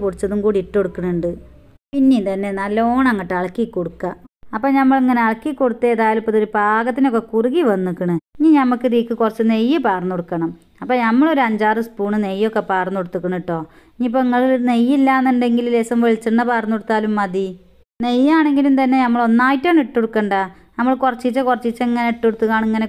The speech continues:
കുറുകണീന് കുറുകണീന് കുറച്ചീച്ച കുറച്ചീച്ച ഇങ്ങനെ ഇട്ട് കൊടുത്താൽ മതി. അപ്പം നല്ലോണം ഇളക്കി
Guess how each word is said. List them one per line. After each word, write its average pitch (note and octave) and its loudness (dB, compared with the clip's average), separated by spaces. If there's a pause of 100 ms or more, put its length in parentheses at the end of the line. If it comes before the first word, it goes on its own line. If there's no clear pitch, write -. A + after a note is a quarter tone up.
കുറുകണീന് A3+ 0
കുറുകണീന് G#3+ -2
കുറച്ചീച്ച G#3 -4
കുറച്ചീച്ച G3 -6 (100)
ഇങ്ങനെ G#3 -2
ഇട്ട് F#3 -8
കൊടുത്താൽ F#3+ -2
മതി. E3+ -4 (880)
അപ്പം A#3 -4
നല്ലോണം C4+ 4
ഇളക്കി A3 -2